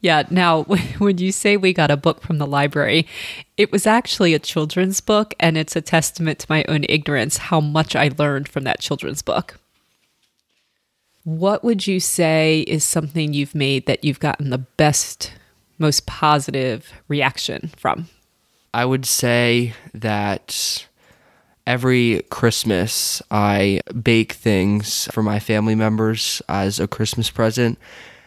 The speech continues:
Speaker 2: And, um, I've consistently made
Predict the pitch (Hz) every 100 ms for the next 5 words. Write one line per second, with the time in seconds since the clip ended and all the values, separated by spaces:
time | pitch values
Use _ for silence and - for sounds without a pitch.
0 | _ _ 120 117 107 107 113 110 110 107
1 | 92 104 107 - 113 110 110 - - _
2 | - 120 110 - 120 - 113 113 113 113
3 | 107 104 107